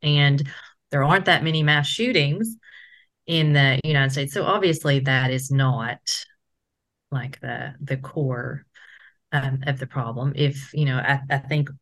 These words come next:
something we haven't gotten to yet, but the fact that, um, that so many people don't get help, and that, like, twenty-seven percent of people said that they actively sought help and were not able to find it.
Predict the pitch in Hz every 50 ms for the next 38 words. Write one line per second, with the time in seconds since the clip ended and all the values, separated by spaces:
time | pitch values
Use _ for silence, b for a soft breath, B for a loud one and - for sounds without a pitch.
0 | _ _ _ - - - 170 151 147 156 151 151 147 151 139 127 - 139 151 175
1 | 196 - 196 185 - 170 151 135 131 127 127 143 127 135 139 147 139 135 135 139
2 | 135 - - 151 143 139 143 143 139 - 143 131 135 127 127 123 127 123 - -
3 | - - - - - 139 131 123 117 117 113 117 147 139 - _ b b b b
4 | b b b b b b b b _ _ _ _ _ _ _ _ - 151 156 135
5 | - - - 160 160 165 165 156 147 147 139 139 139 - 185 208 220 - 139 123
6 | 120 127 135 131 - _ _ _ _ _ _ _ _ _ _ _ _ _ _ -
7 | 165 156 143 143 151 139 - 202 190 185 185 - 160 156 151 147 139 135 143 131
8 | 135 - - - 214 208 208 185 143 - - 175 190 180 170 151 147 147 147 147
9 | 143 - _ _ _ _ _ _ _ - 160 147 - - 170 151 151 143 143 139
10 | 135 - 170 156 - - 139 135 131 - - 147 135 143 139 143 143 139 131 131
11 | 143 147 139 - 143 139 135 131 131 - - 156 156 - 135 139 143 135 135 131
12 | 139 143 135 139 139 139 135 131 131 127 117 120 117 - 123 - - 170 180 202
13 | 208 196 151 139 113 117 123 - -